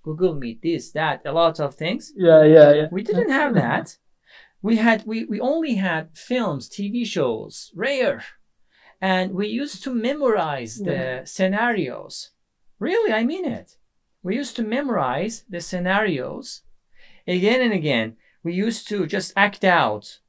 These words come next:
Speaker 1: like those actors, okay? And this actually
Speaker 2: I think, uh,
Speaker 1: helped a lot.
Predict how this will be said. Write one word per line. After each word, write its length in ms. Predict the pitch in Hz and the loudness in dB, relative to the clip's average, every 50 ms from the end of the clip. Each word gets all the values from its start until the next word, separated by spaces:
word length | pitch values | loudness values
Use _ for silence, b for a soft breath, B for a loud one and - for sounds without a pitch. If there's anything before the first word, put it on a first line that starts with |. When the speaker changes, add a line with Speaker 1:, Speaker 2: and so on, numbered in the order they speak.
| _ _ | _ _
Speaker 1:
like 260 | - 156 185 185 185 | 0 0 0 0 0
those 240 | - 180 185 165 175 - | 0 0 0 0 2 2
actors, 800 | 180 185 190 190 - - 156 127 110 98 98 - - - - - _ _ _ _ _ _ _ _ _ - | 4 4 4 2 -2 -4 -2 -2 -2 -4 -8 -12 -16 -18 -18 -20 _ _ _ _ _ _ _ _ _ -10
okay? 520 | 143 147 143 143 151 165 185 214 262 285 - _ _ _ _ - _ _ _ | -10 -8 -6 -4 -2 -2 -2 -2 -6 -8 -14 _ _ _ _ -20 _ _ _
And 380 | - 175 180 175 160 156 - - - - - - - _ _ _ | -2 0 0 0 0 -2 -4 -8 -12 -16 -16 -18 -20 _ _ _
this 420 | 214 190 180 214 285 330 370 - - | -10 -8 -6 -4 -4 -4 -4 -4 -2
actually 540 | - 233 247 247 - - 226 202 208 196 175 - | -2 -2 -2 -2 -6 -8 -8 -6 -4 0 6 8
Speaker 2:
I 120 | 175 180 | 10 10
think, 360 | 175 175 214 202 185 190 196 170 | 10 10 8 8 8 8 6 4
uh, 100 | 147 160 | 4 4
Speaker 1:
helped 320 | 202 226 254 240 - 220 | 2 2 0 0 0 0
a 80 | 180 170 | 0 2
lot. 420 | 165 143 110 101 - - - | 2 2 2 0 -4 -10 -20